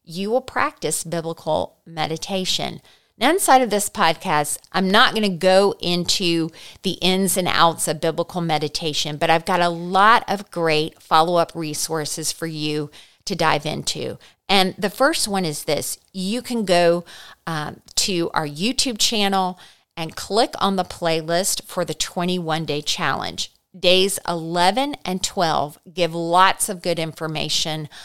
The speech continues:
on biblical meditation. I believe in this discipline so much, I wrote a free ebook that you can download, which will specifically go through why this is so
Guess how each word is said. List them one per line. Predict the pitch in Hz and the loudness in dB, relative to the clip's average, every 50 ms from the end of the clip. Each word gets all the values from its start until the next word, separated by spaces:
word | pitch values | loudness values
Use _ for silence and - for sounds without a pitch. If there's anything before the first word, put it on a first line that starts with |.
| - - - _ | -20 -20 -10 _
on | - 170 175 170 175 180 - - 170 | 2 2 4 4 0 -2 -4 -6 -8
biblical | 165 175 165 160 151 165 160 - - 165 160 156 - - _ | -6 -4 -4 -2 -2 -4 -6 -4 -4 -2 -2 -2 -4 -6 _
meditation. | 156 156 151 139 147 - - - 190 160 160 139 - - 139 127 123 127 - - _ _ _ _ _ _ _ _ _ _ | -8 -6 -6 -6 -6 -6 -6 -6 -4 -4 -2 -2 -2 -2 -4 -8 -10 -12 -16 -20 _ _ _ _ _ _ _ _ _ _
I | - 196 202 226 269 311 311 - - _ _ _ 180 | 2 4 6 6 6 4 2 -2 -6 _ _ _ -10
believe | 165 190 175 170 175 175 180 196 196 185 - - | -6 -4 -2 -2 -2 -2 0 0 0 0 -2 -2
in | - 180 | -4 -2
this | 170 165 165 - - | 0 0 -2 -2 -2
discipline | - 156 156 - - - - - 208 214 220 214 | -2 -2 -2 -2 -6 -8 -8 -6 -4 -4 -2 -2
so | - - 175 151 | -2 -2 -2 -4
much, | 156 147 143 139 165 226 - - - - - _ _ _ | -4 -2 -2 -2 -2 -2 -4 -6 -8 -8 -8 _ _ _
I | - 165 170 | 2 2 4
wrote | 170 170 170 160 143 - - | 4 2 0 0 0 -4 -6
a | - - | -8 -8
free | - - - - 165 160 180 190 190 202 220 - - _ _ - | -8 -14 -16 -12 -8 -6 -4 -2 -2 -2 -4 -6 -8 _ _ -8
ebook | 185 185 156 - 143 - - - _ - _ _ _ _ _ | -8 -6 -4 -2 -2 -2 -2 -4 _ -20 _ _ _ _ _
that | 165 170 156 - | -6 -6 -4 -4
you | 180 185 165 | -4 -6 -6
can | - - 185 175 160 | -4 -4 -6 -4 0
download, | 165 160 156 160 151 147 143 123 110 98 - - _ _ _ _ | 2 2 2 2 0 -4 -6 -8 -8 -8 -10 -14 _ _ _ _
which | 175 170 185 196 190 196 - - | -16 -6 -4 -4 -4 -4 -6 -4
will | 185 190 185 | -4 -2 -2
specifically | - - - - 196 185 - - - - 247 - - 339 311 311 - 240 226 226 247 | -2 -4 -4 -4 -4 -4 -2 -2 0 0 0 2 2 0 -2 -2 -4 -6 -4 -4 -4
go | 208 - 202 196 190 190 185 | -6 -4 0 0 0 0 0
through | - - - 190 180 175 170 170 - - - - _ _ | -4 -8 -6 -2 -2 -2 -2 -4 -6 -14 -20 -20 _ _
why | _ 185 180 185 208 214 220 233 233 240 254 247 | _ -20 -10 2 6 8 8 8 8 6 4 2
this | 233 233 220 220 - - | 0 -2 -2 -2 -2 -4
is | 196 196 | -4 -4
so | - - - - 208 185 185 190 190 | -4 -6 -6 -2 0 0 0 0 0